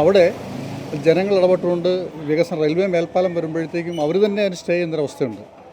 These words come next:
എന്ന് പറഞ്ഞതുപോലെ, പണ്ട് കാലത്ത് ഈ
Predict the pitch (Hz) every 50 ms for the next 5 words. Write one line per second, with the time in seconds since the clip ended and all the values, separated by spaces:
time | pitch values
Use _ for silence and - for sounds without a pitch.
0 | - - - - - - 135 139 175 202 185 170 160 165 170 165 151 147 143 131
1 | 147 208 233 - - - - - - - - - 143 151 170 220 220 190 180 175
2 | 185 175 - 185 180 175